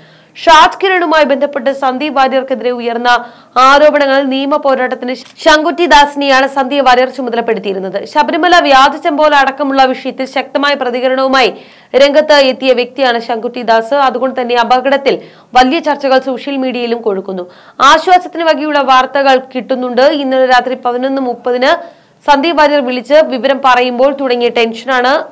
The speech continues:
ബോധമില്ലാത്തത് കൊണ്ട് ഹെഡ് ഇഞ്ചുറി എന്ന് കരുതിയിരുന്നു. ബി പി ലോ ആകുന്നത് കാരണം ഇന്റേണൽ ബ്ലീഡിംഗ് ഉറപ്പിച്ചിരുന്നു. അത് തലയിലാണ് എന്നാണ് കരുതിയത്.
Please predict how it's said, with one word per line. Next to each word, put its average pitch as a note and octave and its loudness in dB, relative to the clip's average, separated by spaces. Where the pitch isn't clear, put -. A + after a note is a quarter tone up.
ബോധമില്ലാത്തത് C4 -2
കൊണ്ട് A3+ -4
ഹെഡ് A3 -6
ഇഞ്ചുറി B3+ -2
എന്ന് A3+ -6
കരുതിയിരുന്നു. A3 -2
ബി C#4 2
പി D#4+ -6
ലോ C4+ 6
ആകുന്നത് B3+ 0
കാരണം A#3 2
ഇന്റേണൽ B3 -4
ബ്ലീഡിംഗ് A3+ 0
ഉറപ്പിച്ചിരുന്നു. A#3 -4
അത് G#3+ -4
തലയിലാണ് A#3 0
എന്നാണ് A3 -6
കരുതിയത്. G#3+ 0